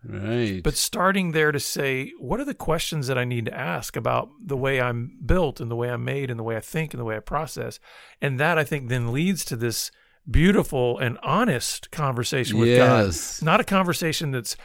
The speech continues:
Speaker 2: that's filtered through, like, some kind of super clean religious lens.
Speaker 1: Right,
Speaker 2: But
Speaker 1: 'cause
Speaker 2: actually a,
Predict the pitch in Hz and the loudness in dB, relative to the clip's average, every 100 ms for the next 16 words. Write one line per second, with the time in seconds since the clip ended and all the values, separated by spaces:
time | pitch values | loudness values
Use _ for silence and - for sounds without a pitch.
0 | - - 139 - - 185 185 160 139 156 | -8 -2 0 0 4 4 6 2 0 0
1 | 143 135 127 - 151 143 139 120 - 170 | 2 2 2 0 -2 0 0 0 2 2
2 | - 143 - - 160 156 135 131 139 127 | 4 2 0 -2 0 2 2 2 2 2
3 | 120 - 147 151 107 101 104 - - _ | 0 -2 0 0 0 -4 -8 -10 -12 _
4 | _ _ _ _ _ - 123 170 208 143 | _ _ _ _ _ -2 8 10 10 10
5 | 160 156 156 123 165 156 | 10 10 8 4 4 6